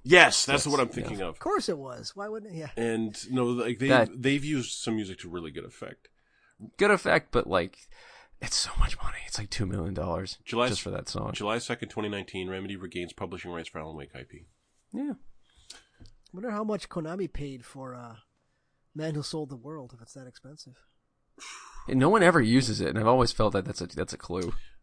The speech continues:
Speaker 1: Um, but if, if Remedy take the lessons, uh, the design lessons of, um, Control and apply them to the world of Alan Wake, and have Alan Wake running around an open world haunted town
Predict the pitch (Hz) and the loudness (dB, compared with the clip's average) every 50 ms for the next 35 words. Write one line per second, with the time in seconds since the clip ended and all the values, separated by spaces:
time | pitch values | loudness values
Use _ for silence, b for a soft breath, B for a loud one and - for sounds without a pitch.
0 | _ - 127 131 135 135 135 127 - _ _ _ _ _ _ _ _ _ _ _ | _ -14 -14 -12 -12 -12 -14 -14 -16 _ _ _ _ _ _ _ _ _ _ _
1 | _ _ _ _ _ - 127 127 139 - - 139 139 127 - - - - 123 107 | _ _ _ _ _ -14 -6 -6 -6 -4 -4 -4 -6 -6 -6 -14 -12 -10 -10 -10
2 | 110 117 135 160 190 196 190 165 - - 143 127 127 - 113 104 101 101 101 101 | -6 -6 -4 -4 -4 -4 -6 -8 -8 -6 -6 -6 -6 -6 -8 -6 -6 -6 -8 -8
3 | - - 101 92 92 90 90 85 - - - - - - _ - 71 95 98 104 | -8 -8 -8 -8 -8 -10 -12 -12 -12 -14 -14 -14 -16 -18 _ -20 -18 -16 -12 -10
4 | 113 107 113 117 104 110 110 101 117 123 123 113 104 95 92 90 - - 101 95 | -10 -6 -6 -6 -4 -4 -4 -4 -2 -2 -2 -4 -4 -6 -6 -8 -10 -10 -10 -8
5 | 92 90 87 85 - - - 92 90 90 87 87 85 82 87 92 90 87 85 82 | -8 -8 -10 -12 -14 -16 -12 -10 -8 -6 -6 -8 -10 -12 -8 -6 -6 -4 -4 -6
6 | 80 78 78 78 76 - - - 104 - - - 98 101 127 151 151 110 95 90 | -6 -6 -8 -10 -12 -12 -10 -10 -10 -8 -4 -4 -4 -2 -2 -4 -4 -4 -6 -6
7 | - - 101 101 101 101 98 98 98 98 92 - - 104 95 82 90 82 87 95 | -4 -2 -2 0 0 -2 -2 -4 -6 -6 -8 -12 -14 -14 -12 -10 -10 -8 -6 -6
8 | 107 110 107 107 110 113 110 104 101 110 120 107 90 - - - _ _ _ _ | -6 -6 -4 -4 -4 -4 -4 -4 -2 -2 -2 -4 -4 -8 -14 -20 _ _ _ _
9 | _ _ _ _ _ _ _ _ _ _ - 104 98 90 101 101 92 95 95 104 | _ _ _ _ _ _ _ _ _ _ -8 -8 -6 -4 -2 -2 0 0 0 -2
10 | 107 107 107 104 104 104 - 98 92 95 107 107 117 117 113 107 104 101 104 101 | -2 -2 -4 -4 -6 -6 -6 -10 -8 -4 -2 -2 -2 -2 -4 -4 -6 -6 -6 -6
11 | 101 98 92 87 - 92 98 - - 107 107 104 101 101 101 98 90 - - 104 | -6 -6 -8 -8 -8 -10 -10 -8 -8 -8 -8 -8 -8 -8 -8 -8 -8 -8 -8 -8
12 | 101 95 104 95 85 - - - 87 85 95 123 151 160 | -8 -8 -10 -14 -16 -16 -12 -10 -8 -8 -6 -8 -10 -10